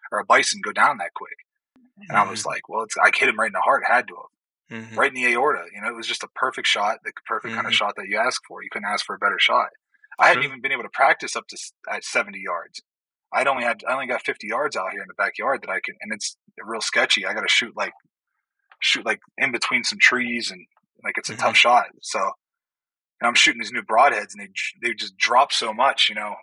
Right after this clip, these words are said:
Speaker 1: the f-, their flight, they lose a lot of, a lot of flight, but they didn't lose any velocity, that's for sure.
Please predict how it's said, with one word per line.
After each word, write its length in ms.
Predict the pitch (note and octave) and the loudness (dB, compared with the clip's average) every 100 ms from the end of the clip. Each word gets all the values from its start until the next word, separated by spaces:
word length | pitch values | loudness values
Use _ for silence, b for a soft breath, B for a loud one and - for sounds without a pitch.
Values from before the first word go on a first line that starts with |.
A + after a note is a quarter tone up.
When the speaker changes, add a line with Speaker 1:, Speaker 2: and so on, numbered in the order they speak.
| _ | _
Speaker 1:
the 80 | - | -20
f-, 240 | - - - | -20 -16 -10
their 120 | A2+ | -10
flight, 300 | - A#2+ B2 | 0 2 2
they 80 | A2 | -4
lose 220 | A#2 A2+ | -6 -4
a 40 | A2 | -4
lot 120 | G2+ | -4
of, 100 | F#2+ - _ _ _ - | -6 -12 _ _ _ -10
a 40 | |
lot 140 | A2+ F#2+ | -6 -4
of 60 | |
flight, 300 | - - B2+ | -2 0 0
but 80 | - | -2
they 60 | G#2+ | -4
didn't 180 | B2+ C3 | -4 -4
lose 160 | C3+ | -4
any 100 | C#3 | -6
velocity, 520 | A2 G#2+ B2 C3 - F#2 | -6 -2 2 2 -2 -8
that's 140 | G#2+ - | -8 -2
for 80 | F#2+ | 2
sure. 240 | F#2+ F2 | 2 -2